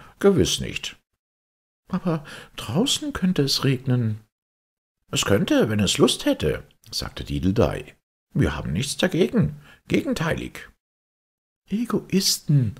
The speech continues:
dachte Alice und wollte gerade gute Nacht sagen und sich empfehlen, als Diddledum unter dem Regenschirm hervorsprang und sie fest beim Handgelenk faßte.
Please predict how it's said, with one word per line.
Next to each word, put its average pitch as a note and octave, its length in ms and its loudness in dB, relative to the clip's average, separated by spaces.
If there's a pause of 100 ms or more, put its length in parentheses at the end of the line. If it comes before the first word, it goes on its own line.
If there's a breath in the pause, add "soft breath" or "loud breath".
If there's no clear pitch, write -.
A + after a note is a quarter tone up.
(380 loud breath)
dachte - 340 -4
Alice C#2+ 400 0 (300 loud breath)
und - 160 -2
wollte D3+ 200 4
gerade F2 460 4
gute F2+ 260 2
Nacht C2+ 300 -6
sagen D#2+ 340 2
und D2 100 -2
sich C#2+ 260 -4
empfehlen, C#2+ 760 -2 (340 loud breath)
als - 140 -4
Diddledum G#2 640 2
unter F2+ 220 0
dem D2 160 0
Regenschirm E2 560 2
hervorsprang D2+ 880 -2 (240 loud breath)
und D3 100 -2
sie - 80 -2
fest - 420 -4
beim A2+ 260 0
Handgelenk B1+ 520 -6
faßte. - 560 -4